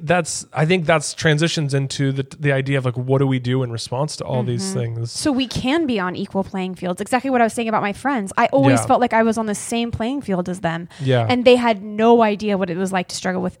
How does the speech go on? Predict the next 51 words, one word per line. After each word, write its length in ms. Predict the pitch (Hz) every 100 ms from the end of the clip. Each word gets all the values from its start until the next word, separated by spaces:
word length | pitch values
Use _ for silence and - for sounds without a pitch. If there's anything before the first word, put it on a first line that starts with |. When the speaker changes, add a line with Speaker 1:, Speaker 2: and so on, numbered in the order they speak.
| - -
Speaker 2:
infertility. 320 | 196 196 226
They 60 | 220
had 140 | 247
an 80 | 226
idea 240 | 202 196 214
because 180 | 196
I 80 | 175
told 460 | 165 - 214 240 254
them. 320 | 175 160 220 -
Speaker 1:
Yeah. 260 | 135 120 113 -
Speaker 2:
But 160 | 226 -
they 440 | 202 202 247 277
were 220 | 262 226
so 260 | 208 - 233
empathetic 480 | 233 226 - 214 196
and 80 | 202
compassionate 480 | 196 208 202 - 196
towards 280 | - 190 202
me, 140 | 202
and 100 | 190
they 80 | 185
had 140 | 185
never 280 | 185 185 180
been 160 | 180 180
in 120 | 175
my 100 | 165
experience 580 | - - 196 185 - -
before. 420 | - 180 - - - _ - -
Speaker 1:
Yeah, 240 | - 156 151
I 140 | 151
think 340 | 147 190 196 - _ -
what 180 | 147
we're 140 | 156 143
going 420 | 131 139 147 147
for 420 | 120 139 135 123
is 180 | - 131
a 40 | 135
big 320 | 131 143 139
fancy 340 | 147 139 -
word, 300 | 131 131 123
but 100 | 123
I 40 | 120
think 200 | - 151
it's 140 | 139
a 60 | 127
good 180 | 135
word, 440 | 123 123 127 113 -
is 280 | - 143 131
the 100 | 139
word 280 | 139 143 139
mutuality. 1040 | 123 131 135 143 143 131 117 113 104 127